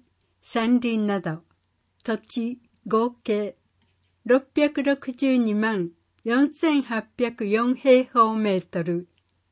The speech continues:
建物合計、五十万二千四百三十八平方メートル。表終わり。広報以下、ナンバー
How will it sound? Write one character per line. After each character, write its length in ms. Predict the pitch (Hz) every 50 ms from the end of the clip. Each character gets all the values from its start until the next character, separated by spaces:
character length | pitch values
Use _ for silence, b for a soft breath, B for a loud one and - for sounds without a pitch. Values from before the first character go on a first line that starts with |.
| _ _ _ _ _ _ _ _ _ _ _ _
建 320 | - 233 240 240 294 277
物 360 | 269 277 277 269 247 208 180
合 260 | 151 190 185 185 208
計、 460 | - - - - 208 196 196 185 170 _ _ _ _ _ _ _ _ _ _ _ _ _ _ _
五 180 | - 233 233 254
十 300 | 247 - 285 285 277 269
万 360 | 262 254 247 233 202 175 170 - _ _ -
二 160 | 208 226 262
千 400 | - - - 339 320 294 262 247
四 220 | 247 254 277 277
百 360 | - - 240 208 185 - 214 185
三 380 | - - 277 285 294 294 277
十 260 | 262 240 202 190 196
八 400 | 180 156 220 208 - - - 226
平 340 | 185 - - 247 220 220 233
方 320 | 233 - - 247 233 220 214
メ 260 | 208 208 202 190 185
ー 20 | 180
ト 160 | - - 175
ル。 240 | 156 175 170 175 170 _ _ _ _ _ _ _ _ _ _
表 400 | _ - 240 226 226 233 214 - _ _ _ _
終 140 | - 190 190
わ 120 | 202 202
り。 280 | 190 180 180 180 185 - _ _ _ _ _ _ _ _ _ _ _ _ _ _ _ _ _ _ _ _ -
広 260 | - 311 311 294 285 -
報 340 | - 220 202 196 190 185
以 160 | 233 247 247 233
下、 280 | 214 208 185 185 190 - _ _ _ _ _ _ _ _ _ _ _ _ _ _ _ -
ナ 160 | 233 247 277
ン 160 | 277 269 247
バ 340 | 190 196 180 170 160 160 170
ー 60 | b